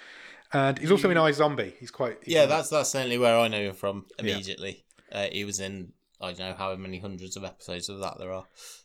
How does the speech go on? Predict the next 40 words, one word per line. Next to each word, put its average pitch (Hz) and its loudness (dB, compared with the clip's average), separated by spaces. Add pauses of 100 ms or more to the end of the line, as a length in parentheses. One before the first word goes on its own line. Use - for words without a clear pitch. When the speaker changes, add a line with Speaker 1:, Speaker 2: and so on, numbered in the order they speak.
(160)
Speaker 1:
Yeah, 151 0
so 175 0
there's, 247 -2 (120)
there's 220 -4
a 202 -4 (280)
stellar 147 2
cast - 4
in 95 -12
this, 92 -14
I 92 -8
would 92 -14
say. 98 -10 (340)
Speaker 2:
Well, 208 4
Speaker 1:
Um, 147 2 (180)
Speaker 2:
yeah, 233 0
I 135 0
mean, 175 -2
I, 160 0 (160)
certainly 156 -2 (260)
the, 135 -2 (840)
the 131 -6
person 139 -4 (280)
I 156 0
was 135 2
most 113 -2
surprised 110 -6
to - -6
see 110 -8
pop - -16
up 101 -14
in 104 -8
this 101 -10 (480)
was 117 -6 (220)
Annie 143 -6
Potts, - -8 (180)
who 113 -12
plays 110 -6 (200)
Molly's 117 -4
mother. 120 -4 (580)
Speaker 1:
Yes. - 0